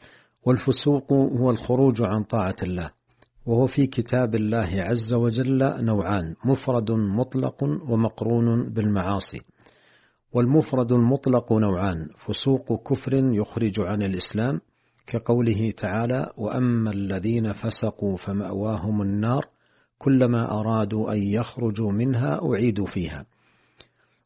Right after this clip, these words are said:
وفسوق لا يخرج عن الإسلام، كقوله تعالى: "وإن تفعلوا فإنه فسوق بكم". والمقرون بالمعصية كقوله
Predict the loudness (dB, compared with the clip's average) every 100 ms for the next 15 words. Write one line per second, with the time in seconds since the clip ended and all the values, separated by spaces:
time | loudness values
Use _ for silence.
0 | -2 0 0 2 2 4 2 2 4 2
1 | 0 0 0 0 -2 0 -2 -4 -2 -4
2 | -4 _ _ -6 -4 0 2 2 0 -2
3 | -2 -4 -2 0 0 0 0 0 -2 -4
4 | -6 -4 -2 0 0 -2 -2 -2 0 0
5 | 0 0 0 -2 -4 0 0 2 0 0
6 | -2 -4 -12 _ _ _ _ _ _ _
7 | 0 2 2 4 4 6 6 4 4 2
8 | 0 0 0 0 -2 -2 -4 -2 2 2
9 | 2 0